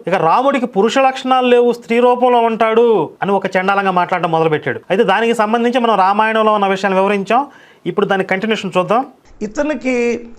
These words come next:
Speaker 2: మరి వివాహానికి క్షత్రియులు ఎవరు ముందుకు రారు. అప్పుడు జనక మహారాజు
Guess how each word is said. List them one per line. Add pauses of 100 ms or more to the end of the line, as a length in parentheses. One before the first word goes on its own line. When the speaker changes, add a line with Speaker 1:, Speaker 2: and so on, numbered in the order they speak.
(160)
Speaker 2:
మరి
వివాహానికి
క్షత్రియులు
ఎవరు
ముందుకు
రారు. (180)
అప్పుడు (520)
జనక
మహారాజు